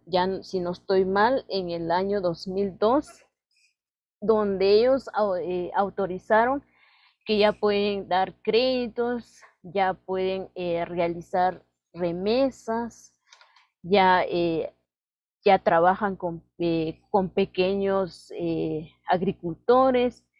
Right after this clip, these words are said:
Aparte de, de dar créditos, también, eh, uno puede llegar a comprar,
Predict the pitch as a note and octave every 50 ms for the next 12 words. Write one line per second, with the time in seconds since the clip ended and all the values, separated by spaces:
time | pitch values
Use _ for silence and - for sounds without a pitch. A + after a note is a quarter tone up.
0 | _ - - - - - G3 F#3+ - _ - C4+ C#4 D4+ D4 C#4 _ - A#3 A3
1 | G#3 G3 F#3 D#3+ E3+ F3+ E3 F#3 G3+ A3 A#3 B3+ - _ - C4 C#4 C4+ C4 B3+
2 | A#3 - - B3 B3+ - - _ - G3+ F3+ F3 F3 F3+ F3+ G3 G#3 A3+ B3+ C4+
3 | C4+ - _ _ _ _ _ _ _ _ _ - F#3+ F#3+ F#3 F3 E3 E3 D3 D3+
4 | D3+ - - F#3 F3 _ _ _ _ _ _ _ _ _ _ _ _ _ _ _
5 | _ - G#3+ A3 A#3 A#3+ A#3 A3+ G#3 - - - G3 G3+ G#3 G#3+ G#3+ F#3+ F#3 F#3+
6 | E3+ - - G3 G3+ G#3 A3 - - G3+ F#3+ F3 - - F#3 F3+ F#3+ G3 G3+ G#3+
7 | G#3+